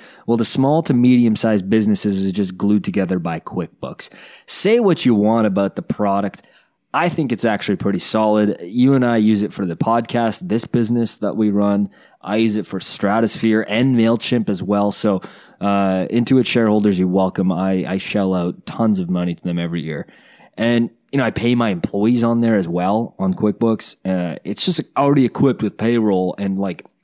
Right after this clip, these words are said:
H R as a service. So it's a no-brainer, uh, for them to kind of tangentially tag on services and have users spend more and more money every year,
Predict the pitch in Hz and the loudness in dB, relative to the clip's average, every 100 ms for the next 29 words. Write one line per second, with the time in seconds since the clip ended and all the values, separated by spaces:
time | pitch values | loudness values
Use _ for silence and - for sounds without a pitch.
0 | _ 127 123 - 117 110 104 92 - 107 | _ 0 0 2 2 4 2 -2 -2 -2
1 | 95 87 - 110 - 123 143 127 101 104 | -2 -2 -2 -2 -2 0 2 2 0 2
2 | 101 92 85 - - - - - 98 95 | 2 0 -4 -10 -20 -20 -20 -4 -2 -2
3 | - 101 101 92 - - 113 101 - - | -2 -2 -4 -6 -12 -8 -6 -6 -6 -2
4 | 110 101 110 110 113 107 104 95 - 110 | 0 2 0 0 0 0 0 -2 -2 0
5 | 107 104 98 95 - 101 95 90 95 87 | 0 0 0 -2 -4 -4 -4 -6 -6 -6
6 | 85 - - - 98 113 117 104 101 98 | -10 -16 -20 -8 -4 -2 0 2 2 0
7 | 90 - 98 95 87 87 98 101 98 82 | -2 -2 -2 -2 -4 -2 -2 0 -2 -4
8 | 80 90 98 101 98 92 98 101 95 110 | -6 -4 -2 -2 -2 -2 0 0 -2 -2
9 | 120 120 107 | 0 2 0